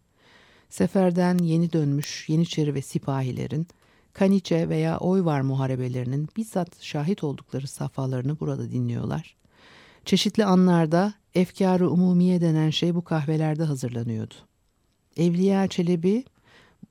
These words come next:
Bursa kahvelerinde rakkas ve musiki şinaslardan söz ettiğine göre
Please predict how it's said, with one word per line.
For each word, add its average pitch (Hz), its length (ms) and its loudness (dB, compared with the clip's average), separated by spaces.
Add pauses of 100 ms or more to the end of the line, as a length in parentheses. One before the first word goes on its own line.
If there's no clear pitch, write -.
(480)
Bursa 190 440 0
kahvelerinde 139 880 -2 (120)
rakkas 185 540 -4
ve 170 120 -2
musiki 160 500 -2
şinaslardan 156 720 -2
söz 147 200 -6
ettiğine 180 400 -2
göre 160 360 -2